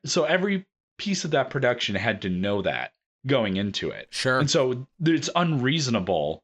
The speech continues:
Speaker 1: It's unreasonable to say, "Okay, this meteorite coming from space slowed way down and then hit the atmosphere." No, that's not what's gonna happen. So it had to be <clears throat> engineered.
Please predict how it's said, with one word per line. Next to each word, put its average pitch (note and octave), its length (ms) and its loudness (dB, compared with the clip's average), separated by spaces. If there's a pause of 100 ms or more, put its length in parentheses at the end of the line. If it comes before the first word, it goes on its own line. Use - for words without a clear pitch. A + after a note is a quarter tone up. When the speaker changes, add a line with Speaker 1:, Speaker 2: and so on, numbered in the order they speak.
Speaker 1:
It's C3+ 180 -6
unreasonable B2+ 840 -2 (540)
to C3 120 2
say, F2 560 2 (420)
"Okay, B2+ 300 2
this G2 180 -2
meteorite A2+ 640 0
coming G#2 340 -2
from F#2 680 0
space G2 560 0
slowed A#2+ 680 2
way A#2+ 560 4
down A2+ 680 2
and F#2+ 280 -2
then B2+ 200 4
hit A#2 220 -2
the E2 160 0
atmosphere." E2 580 -4
No, A2+ 380 -2
that's F#2 220 -10
not G2+ 160 0
what's G2+ 140 -8
gonna G#2+ 160 -4
happen. G#2+ 320 -6 (360)
So A2 100 -2
it F#2 60 -4
had A#2 460 2
to D3 180 2
be F2+ 140 -2
<clears throat> - 0 -
engineered. F2 500 -6